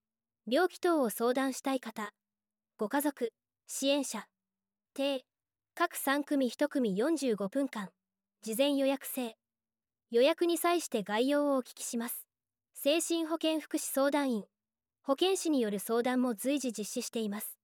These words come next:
場、区役所二階二十四番、地域生活向上教室、コスモス会のご案内。要予約、無料。保健福祉センターでは、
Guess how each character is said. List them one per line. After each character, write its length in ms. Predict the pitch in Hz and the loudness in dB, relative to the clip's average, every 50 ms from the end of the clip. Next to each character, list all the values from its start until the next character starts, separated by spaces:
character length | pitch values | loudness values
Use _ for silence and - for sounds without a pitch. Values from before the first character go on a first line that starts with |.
| _ _ _ _ _ _ _ _ - | _ _ _ _ _ _ _ _ -12
場、 180 | 208 226 240 - _ _ _ _ - | -8 -8 -8 -10 _ _ _ _ -4
区 120 | - 294 | 0 2
役 200 | 302 311 320 - | 2 2 2 0
所 140 | - - 240 | -4 -6 -4
二 160 | 208 202 202 | -4 -4 -4
階 220 | - 262 269 285 294 | -4 -2 -2 0 0
二 160 | 302 320 320 | 0 0 0
十 160 | 311 311 269 | 0 0 -2
四 160 | 220 202 190 | -2 -2 -4
番、 220 | 190 214 214 208 - _ _ _ _ _ _ _ _ _ _ - | -8 -8 -10 -10 -12 _ _ _ _ _ _ _ _ _ _ -10
地 200 | - - 339 359 | -4 -2 0 0
域 160 | 339 - - | -2 -2 -4
生 200 | - - 320 330 | -2 0 0 0
活 260 | - 320 294 - - | 2 0 -2 -2 -4
向 200 | - - 240 262 | -4 0 0 2
上 220 | 262 277 302 311 294 | 2 2 2 0 0
教 200 | - 302 294 277 | 0 0 -2 -2
室、 320 | - - - - 220 - _ _ _ _ _ _ _ _ _ _ - | -2 -6 -10 -10 -10 -10 _ _ _ _ _ _ _ _ _ _ -10
コ 120 | - 233 | -6 -4
ス 120 | 214 - 320 | -2 0 2
モ 120 | 339 370 | 2 2
ス 100 | - - | 0 -2
会 260 | - 302 277 247 233 _ _ _ _ _ _ _ - | -2 -2 -2 -2 -4 _ _ _ _ _ _ _ -4
の 120 | 240 226 | -2 -2
ご 160 | 185 208 214 | 0 0 0
案 160 | 220 240 233 | 0 0 -2
内。 220 | 226 214 214 208 - _ _ _ _ _ _ _ _ _ - | -2 -4 -6 -8 -12 _ _ _ _ _ _ _ _ _ -2
要 220 | 226 247 294 349 349 | 2 2 4 4 2
予 140 | 330 311 | 2 0
約、 320 | 302 285 - - - 220 - _ _ _ _ - | 0 -2 -2 -6 -10 -12 -14 _ _ _ _ -10
無 140 | 220 214 208 | -6 -2 -2
料。 240 | 226 240 254 240 - _ _ _ _ _ _ _ _ | 0 0 -2 -4 -6 _ _ _ _ _ _ _ _
保 140 | - 247 233 | -6 -6 -2
健 240 | - 302 330 349 320 | 0 0 0 0 -2
福 180 | - - 339 | -4 -4 -4
祉 20 | 311 | -4
セ 240 | - - - 349 | -2 0 0 0
ン 60 | 339 320 | 0 0
タ 140 | - 285 | 0 0
ー 40 | 262 | 0
で 120 | 247 233 208 | 0 -2 -2
は、 220 | 196 190 190 - | -2 -4 -6 -6